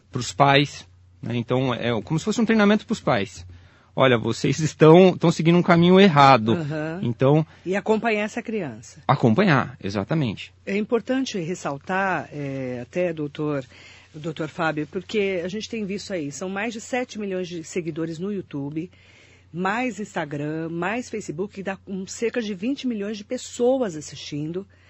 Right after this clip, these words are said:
Speaker 2: E isso acaba interferindo no dia a dia,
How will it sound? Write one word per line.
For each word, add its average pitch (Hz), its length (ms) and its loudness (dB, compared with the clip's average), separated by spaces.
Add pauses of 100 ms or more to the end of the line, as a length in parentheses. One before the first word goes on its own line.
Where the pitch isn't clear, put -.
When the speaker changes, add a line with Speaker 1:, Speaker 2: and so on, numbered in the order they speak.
(380)
Speaker 2:
E 247 280 2
isso 339 160 6
acaba 247 320 8
interferindo 254 640 6
no 214 140 4
dia 165 220 4
a 147 40 2
dia, 151 480 2